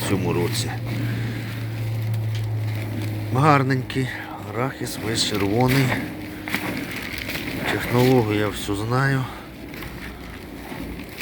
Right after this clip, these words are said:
Як його ростить, попробуємо.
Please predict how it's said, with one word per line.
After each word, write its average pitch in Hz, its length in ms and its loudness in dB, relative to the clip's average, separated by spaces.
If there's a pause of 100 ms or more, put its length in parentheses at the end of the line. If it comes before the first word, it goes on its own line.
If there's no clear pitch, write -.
(440)
Як 107 240 2
його 101 240 0
ростить, 117 500 2
попробуємо. 95 840 0